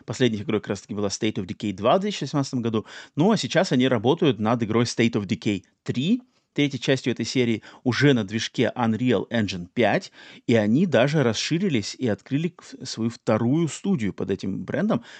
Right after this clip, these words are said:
второй офис, так сказать, для разработки. Поэтому, а, State of Decay три, наверное, стоит ждать, что это будет игра более обши-, обширная и объёмная,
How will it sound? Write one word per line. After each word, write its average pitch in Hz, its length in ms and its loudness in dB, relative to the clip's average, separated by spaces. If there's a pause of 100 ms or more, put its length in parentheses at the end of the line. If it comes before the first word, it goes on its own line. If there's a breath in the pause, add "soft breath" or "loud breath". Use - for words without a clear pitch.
(100)
второй 131 420 2
офис, 147 340 0
так - 140 -10
сказать, 107 320 -6
для 101 140 -4
разработки. 101 440 -6
Поэтому, 139 520 2 (280 loud breath)
а, 104 160 -4
State 135 240 0
of 120 100 -2
Decay 120 260 0
три, 127 280 2
наверное, 123 320 4
стоит 123 440 0
ждать, 113 300 2
что - 140 -6
это 107 100 -4
будет 110 260 -6
игра 104 260 -2
более 101 320 2
обши-, 120 380 -2
обширная 143 640 0
и 107 520 -2
объёмная, 104 720 0